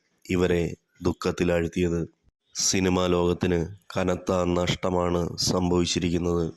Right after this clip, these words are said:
പൂങ്ങാട്ട് ശ്രീനിവാസനാണ് അന്തരിച്ചത്. സിനിമയെ സ്നേഹിക്കുന്നതുകൊണ്ടാണ് കോഴിക്കോട് ഈസ്റ്റ് ഹില്ലിലെ, ഏഹ്, റീഗൽ സിനിമാസ് ഇന്നും നിലനിൽക്കുന്നത്. ദുബായിൽ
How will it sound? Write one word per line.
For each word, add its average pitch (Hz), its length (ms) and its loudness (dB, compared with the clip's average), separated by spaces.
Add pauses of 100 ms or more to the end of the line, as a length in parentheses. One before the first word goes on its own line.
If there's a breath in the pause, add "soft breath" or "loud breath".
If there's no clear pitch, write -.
(320)
പൂങ്ങാട്ട് 95 680 2 (260)
ശ്രീനിവാസനാണ് 92 1000 2 (500)
അന്തരിച്ചത്. 87 760 0 (580)
സിനിമയെ 101 600 2 (120)
സ്നേഹിക്കുന്നതുകൊണ്ടാണ് 92 1300 2 (400)
കോഴിക്കോട് 92 640 4 (320)
ഈസ്റ്റ് 95 400 2
ഹില്ലിലെ, 87 420 2 (680 loud breath)
ഏഹ്, 90 280 2
റീഗൽ 92 400 2 (280)
സിനിമാസ് 87 640 2 (400)
ഇന്നും 90 360 2 (260)
നിലനിൽക്കുന്നത്. 90 800 2 (520)
ദുബായിൽ 90 540 2